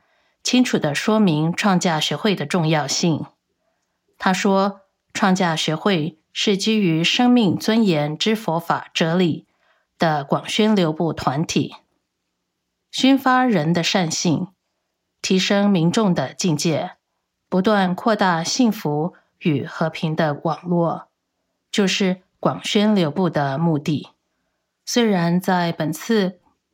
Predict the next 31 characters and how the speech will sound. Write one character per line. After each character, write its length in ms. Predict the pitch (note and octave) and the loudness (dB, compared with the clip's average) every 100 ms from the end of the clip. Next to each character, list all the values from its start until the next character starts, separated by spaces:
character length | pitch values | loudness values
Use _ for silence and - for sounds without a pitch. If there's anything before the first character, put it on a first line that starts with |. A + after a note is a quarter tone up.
| - | -2
播 160 | B3+ | -2
客 220 | B3+ C4+ | 0 0
中 420 | F#3+ G3 G3+ G3+ - | 0 0 0 0 -6
将 200 | - C#4 | 0 0
不 120 | C4 | 0
会 240 | G3 A3+ G3 | -2 0 0
朗 240 | D#3 C#3 | -2 -4
读 180 | C#3+ D#3+ | -6 -6
出 420 | - A#3 A#3 A3+ - | -4 -2 -2 -2 -4
节 180 | F#3 | -2
录 220 | F3 G#3 F#3 | 2 0 0
的 380 | E3 D3+ C#3+ _ | 0 -2 -6 _
预 120 | A#3 A3 | -2 -2
书 320 | - A3+ A3+ | -2 -2 0
文 220 | E3 D#3 | 0 -2
段， 400 | G#3 G3 - - _ _ _ _ _ | 0 0 0 -8 _ _ _ _ _
但 180 | F3+ E3 | -2 -2
仅 280 | - C#3 | -2 -6
确 200 | - G3+ | -4 -2
保 280 | F#3+ D#3+ C#3 | 0 -2 -2
在 540 | C#3+ - F3 D#3+ D#3+ - | -6 -2 0 0 -4 -6
教 160 | - G#3+ | -2 0
学 160 | F#3 | 0
会 180 | F3+ B3 | -2 -2
中 380 | G#3+ A#3 A#3+ - | 0 0 0 -2
朗 240 | D#3+ D3 - | -4 -4 -6
读 120 | D3+ | -8
出 380 | F3+ - A#3+ A3+ | -6 0 0 2
完 240 | E3 F3 | 0 0
整 180 | F#3 C#3 | 0 -2
的 240 | C#3 C3 | -4 -6